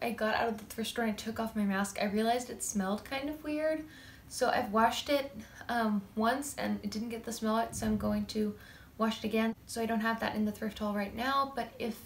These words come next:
I can get the smell out, then I will show it to you. And I also got, um, five other things that I'm not showing today because those are gifts for Christmas for my family, and I don't wanna show them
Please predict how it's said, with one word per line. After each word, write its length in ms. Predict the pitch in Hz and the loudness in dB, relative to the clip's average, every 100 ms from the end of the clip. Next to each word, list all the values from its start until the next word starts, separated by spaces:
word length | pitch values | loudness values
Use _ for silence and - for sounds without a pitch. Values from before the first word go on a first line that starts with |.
| - | -8
I 80 | 233 | -6
can 260 | 220 214 202 | 0 2 2
get 200 | 202 - | 0 -4
the 60 | |
smell 280 | - 226 220 | -4 0 2
out, 260 | 233 226 220 | 2 0 -2
then 260 | 208 208 202 | 0 0 0
I 160 | 202 196 | 0 2
will 380 | 202 196 196 - - - - - | 2 4 2 -2 -12 -20 -18 -2
show 200 | - 254 | 4 4
it 100 | 254 | 4
to 80 | |
you. 120 | 240 233 | -4 -2
And 120 | 220 | 0
I 60 | 208 | 2
also 280 | 220 233 220 | 0 0 2
got, 320 | 214 214 214 - - - - - - - | 4 4 2 -10 -20 -20 -20 -20 -12 0
um, 460 | 220 107 202 98 - - - - - - - - | 4 4 4 2 -4 -16 -20 -20 -20 -20 -20 -6
five 300 | - 226 233 - | 2 4 4 2
other 200 | 220 220 | 0 2
things 280 | 220 214 208 | 2 0 0
that 100 | 214 | 0
I'm 120 | 214 | 0
not 180 | 220 - | 0 -2
showing 280 | 220 214 | -2 -2
today 220 | 208 208 202 | -2 -2 -4
because 260 | 202 208 | -4 -4
those 180 | 208 202 | -4 -2
are 120 | 190 | -2
gifts 720 | 190 208 311 - - - - - - - - | -2 -2 -4 -8 -6 -6 -6 -12 -18 -18 -14
for 160 | - 226 | -4 -4
Christmas 640 | - 302 302 330 330 - | 0 0 0 -4 -6 -6
for 140 | - | -4
my 120 | 233 226 | -2 -2
family, 480 | 220 226 233 220 | -2 -2 0 -2
and 120 | - 208 | 0 0
I 80 | |
don't 220 | 202 208 - | 0 0 0
wanna 160 | 214 | -2
show 220 | 208 220 | 0 0
them 260 | 226 226 | 2 2